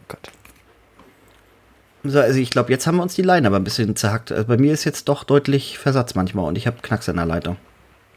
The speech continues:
Speaker 1: Knacks hast du auch noch in der Leitung?
Speaker 2: Mhm. Ja, jetzt ist aber weg.
Speaker 1: Das ist,
Speaker 2: Vielleicht hatten wir
Speaker 1: das ist ein mentaler Knacks.
Speaker 2: Ja.
Speaker 1: Das ist, das ist, äh, dich hat dieses Foul in Leeds ein bisschen aus der,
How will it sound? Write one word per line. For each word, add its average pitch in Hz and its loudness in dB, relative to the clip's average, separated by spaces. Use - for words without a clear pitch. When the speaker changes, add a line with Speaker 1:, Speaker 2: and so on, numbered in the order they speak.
Speaker 1:
Knacks - 0
hast 196 4
du 151 4
auch 170 4
noch 160 6
in 104 2
der 92 4
Leitung? 87 0
Speaker 2:
Mhm. 127 -2
Ja, 117 4
jetzt 156 2
ist 165 -2
aber 147 4
weg. 101 4
Speaker 1:
Das 101 0
ist, 107 -6
Speaker 2:
Vielleicht 120 0
hatten 131 -2
wir 120 2
Speaker 1:
das 117 0
ist 139 2
ein 151 6
mentaler 127 4
Knacks. 71 -8
Speaker 2:
Ja. - -10
Speaker 1:
Das - -6
ist, - -8
das 101 -2
ist, - -4
äh, 110 0
dich 110 0
hat 127 -2
dieses 113 0
Foul 135 6
in 113 4
Leeds 123 -4
ein 104 -14
bisschen 113 -4
aus 92 -4
der, 104 0